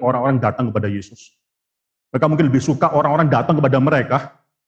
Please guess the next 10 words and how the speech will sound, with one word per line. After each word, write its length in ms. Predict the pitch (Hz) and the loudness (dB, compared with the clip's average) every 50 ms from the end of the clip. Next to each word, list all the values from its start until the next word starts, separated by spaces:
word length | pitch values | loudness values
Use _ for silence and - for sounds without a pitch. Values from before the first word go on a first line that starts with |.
| _ _ _ _ _ _ _ _ _ _ _ _ _ _ | _ _ _ _ _ _ _ _ _ _ _ _ _ _
ya 80 | 139 127 | -2 -2
otoritas 480 | 139 135 143 147 147 151 143 165 156 - | -2 0 0 0 0 2 0 -2 -2 0
tertinggi 480 | 151 135 - 185 160 139 127 156 170 | -2 -2 0 0 0 2 2 0 0
keagamaan, 800 | 160 160 127 139 127 123 131 123 127 135 139 131 120 110 107 - | 0 0 0 0 0 0 0 2 2 2 2 0 0 -2 0 0
kalau 80 | 151 131 | 0 0
bisa 240 | 123 113 - 151 135 | 0 0 0 -2 0
ada 160 | 123 135 131 | 0 0 0
dalam 160 | 131 117 - | 0 0 0
tangan 320 | - 131 127 139 131 135 | -2 -2 0 0 0 2
mereka. 480 | 131 131 131 123 123 - 90 - - - | 2 2 0 0 -2 -4 -6 -8 -8 -16